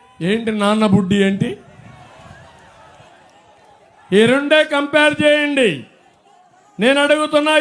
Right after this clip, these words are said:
ఇలాంటి ఒకటి రెండు కాదు. కరెంటు ఛార్జీలు తగ్గిస్తానని కరెంటు ఛార్జీలు పెంచిన దుర్మార్గుడు, పోలవరం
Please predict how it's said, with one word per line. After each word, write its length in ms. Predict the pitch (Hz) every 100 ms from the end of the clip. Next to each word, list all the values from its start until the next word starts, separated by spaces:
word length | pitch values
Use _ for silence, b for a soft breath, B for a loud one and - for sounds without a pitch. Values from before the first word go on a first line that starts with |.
| 302
ఇలాంటి 280 | 302 302 294 285
ఒకటి 200 | 311 311
రెండు 160 | 311 311
కాదు. 220 | 294 269 180 - _ _ _ _ _ _ _ -
కరెంటు 400 | 170 208 220 214 -
ఛార్జీలు 360 | 208 208 208 202 202
తగ్గిస్తానని 800 | 185 180 214 - 220 226 233 208 165 - _ _ _ _
కరెంటు 440 | - 185 202 214 202 -
ఛార్జీలు 420 | 190 185 185 180 180
పెంచిన 340 | 165 175 160 170 147
దుర్మార్గుడు, 640 | 160 170 175 170 160 139 - _ _ _ _ _ -
పోలవరం 600 | 220 262 277 277 277 277